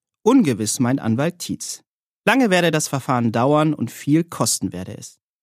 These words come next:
Da Wirecard selbst insolvent ist und auch Ex-Chef Markus Braun nur schwer belangt werden kann,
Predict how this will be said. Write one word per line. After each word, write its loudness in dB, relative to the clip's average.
Da 4
Wirecard 2
selbst 0
insolvent 2
ist -4
und -4
auch -8
Ex-Chef -2
Markus -2
Braun 2
nur 2
schwer 0
belangt -2
werden -2
kann, -4